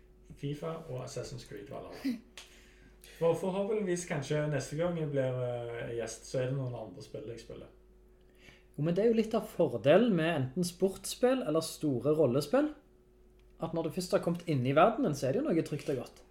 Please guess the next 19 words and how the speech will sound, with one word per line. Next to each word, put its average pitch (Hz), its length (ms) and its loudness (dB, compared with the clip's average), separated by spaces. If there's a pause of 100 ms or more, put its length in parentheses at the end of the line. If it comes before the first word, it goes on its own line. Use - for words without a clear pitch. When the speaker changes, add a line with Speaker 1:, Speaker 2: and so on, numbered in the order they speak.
(220)
Speaker 1:
Mm. 113 220 -14 (880)
Speaker 2:
Du 156 100 -6
kjenner 143 320 -2
mekanikkene, 185 640 2
du 151 80 -2
kjenner 143 320 0
universet. 170 560 2 (640)
Du 160 80 -6
kan 165 140 -6
bare 139 160 2
kose 127 320 -2
deg 294 100 2
da. 127 60 0 (840)
Speaker 1:
Ja, 147 160 -8
det 165 140 -2
er - 20 -2
det 131 140 0
jeg 120 80 -6
gjør. - 160 -8